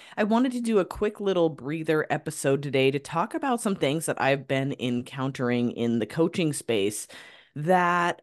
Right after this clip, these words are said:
are really difficult, and I think that we need to get them out there. So today I want to talk a little bit about metabolism and my approach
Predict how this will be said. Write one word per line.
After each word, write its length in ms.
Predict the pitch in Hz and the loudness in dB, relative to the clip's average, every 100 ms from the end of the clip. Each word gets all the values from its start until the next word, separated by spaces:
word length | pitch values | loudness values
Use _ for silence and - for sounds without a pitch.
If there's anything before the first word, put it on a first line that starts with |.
| - | -2
are 200 | 160 151 | 0 0
really 280 | 185 302 | 2 2
difficult, 540 | 214 165 185 226 233 170 | 2 2 -2 -2 -4 -2
and 60 | |
I 40 | 127 | -4
think 200 | 165 165 | -4 0
that 160 | 165 | 0
we 100 | 135 | 2
need 300 | 139 131 135 | 2 2 0
to 100 | - | -4
get 260 | 123 120 - | -4 -4 -2
them 220 | 120 117 - | 0 0 -2
out 300 | 107 120 - | -2 -2 -4
there. 220 | - - | -10 -10
So 260 | - 135 139 | -2 2 2
today 340 | 180 214 320 | 2 2 2
I 60 | 320 | 2
want 220 | 269 220 | 2 0
to 80 | - | 2
talk 280 | 147 151 - | 2 2 2
a 80 | 139 | 2
little 460 | 131 135 151 170 | 2 2 4 4
bit 460 | 156 131 123 120 - 127 _ _ _ _ _ - | 2 0 0 0 -4 -16 _ _ _ _ _ -8
about 520 | 147 131 127 - - | 0 2 2 -2 -6
metabolism 1120 | 135 151 - 139 143 175 214 208 208 208 202 - - - _ | -4 -4 -2 2 2 4 4 4 2 2 0 -6 -20 -20 _
and 500 | - 156 151 147 143 | 0 4 6 4 4
my 560 | 135 143 147 170 185 185 | 2 4 4 4 4 4
approach 760 | 151 151 - 147 143 139 - | 2 -2 -8 0 2 2 -2